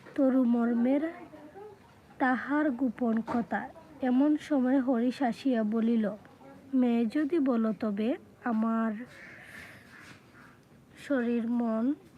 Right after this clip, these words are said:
বসন্ত বাতাসে বকুল বনের নব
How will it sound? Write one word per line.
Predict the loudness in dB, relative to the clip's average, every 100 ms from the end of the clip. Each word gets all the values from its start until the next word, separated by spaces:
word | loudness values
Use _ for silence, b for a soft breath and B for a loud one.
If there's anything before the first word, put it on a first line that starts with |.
| -20 -8 -4
বসন্ত | -4 -4 -2 0 0 -2
বাতাসে | -4 -4 -6 -8 -8 -6 -4
বকুল | -4 -4 -8 -10 -6 -2 0 0 -2
বনের | -4 -4 -4 -4 -6 -10 -14 -20 -20 -20 -20 -18 -18 -20 -20 -20 -20 -20 -20 -20 -20 -20 -20 -18 -2
নব | 2 4 4 2 0 -2 -4